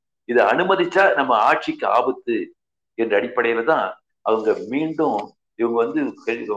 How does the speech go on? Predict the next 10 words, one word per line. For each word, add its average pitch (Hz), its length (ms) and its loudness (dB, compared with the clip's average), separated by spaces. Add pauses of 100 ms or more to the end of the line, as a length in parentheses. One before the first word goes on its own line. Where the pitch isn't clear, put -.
கம்யூனிஸ்ட் 156 480 -6
கட்சியோ 127 280 -4
மற்றவர்களோ 117 680 2
எந்த 113 340 0
போராட்டம் 143 420 0
நடத்த, 117 300 -4
இயக்கம் 139 300 -4
நடத்தக்கூடாது 113 800 -4
என்ற 104 180 -4
அடிப்படையில 123 580 2